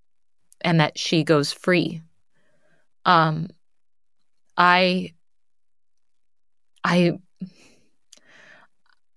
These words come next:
I broke down at that moment too. Like that, I, I had hoped and I was afraid to hope. And so suddenly this hope was, uh, alive for me again. Suddenly I was like, if I'm in this dark tunnel and I've closed my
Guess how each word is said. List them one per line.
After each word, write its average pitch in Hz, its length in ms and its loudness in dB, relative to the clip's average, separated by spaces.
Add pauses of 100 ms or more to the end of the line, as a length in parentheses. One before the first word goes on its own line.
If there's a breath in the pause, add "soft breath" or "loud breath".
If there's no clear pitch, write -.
(260)
I 208 120 2
broke 196 320 2
down 190 240 2
at - 100 -6
that 160 200 2
moment 185 360 0
too. 196 360 0
Like 175 320 0
that, 170 280 2 (340)
I, 175 320 2
I 175 80 -2
had 165 180 0
hoped 196 420 0
and 190 100 -2
I 160 60 2
was 165 140 -2
afraid 165 400 -2
to 190 80 2
hope. 190 280 0
And 165 140 -2
so 151 120 -2
suddenly 175 480 0
this 165 180 -4
hope 170 400 0 (240)
was, 165 240 0 (220)
uh, 165 320 2
alive 156 540 2
for 220 120 0
me 208 140 2
again. 202 300 2
Suddenly 190 420 2
I 156 60 2
was 165 180 0
like, 160 240 0 (340 loud breath)
if 185 160 0
I'm 180 160 2
in 190 120 4
this 190 160 0
dark 180 300 2
tunnel 185 360 2
and 165 100 2
I've 160 160 0
closed 185 400 2
my 165 200 2